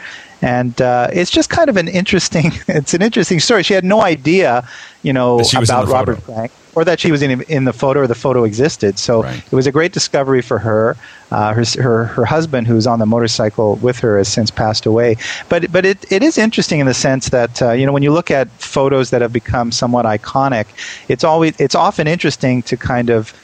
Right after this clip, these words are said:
Speaker 1: seek out, uh, the people or the subjects in those photos and just kinda see what happened.
Speaker 2: Oh, that's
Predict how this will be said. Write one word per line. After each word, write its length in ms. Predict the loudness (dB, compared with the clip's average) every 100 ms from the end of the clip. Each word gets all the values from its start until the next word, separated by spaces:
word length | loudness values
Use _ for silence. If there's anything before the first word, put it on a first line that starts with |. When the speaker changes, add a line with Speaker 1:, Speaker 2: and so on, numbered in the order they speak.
| -14
Speaker 1:
seek 460 | -6 -2 0 0 -2
out, 440 | 0 0 -2 -8 -4
uh, 420 | 0 2 2 0
the 280 | 0 0 0 -2
people 280 | -2 0 2
or 180 | 2 2
the 80 | 0
subjects 520 | -2 -2 0 -2 0
in 100 | 0
those 220 | 0 0
photos 480 | -2 0 2 0 0
and 100 | 0
just 180 | -2 -2
kinda 300 | -2 -2 -4 -10 -16 -6
see 300 | -2 2 2
what 160 | 2
happened. 560 | 0 -2 -4 -2 -4 -2
Speaker 2:
Oh, 20 |
that's 100 | 0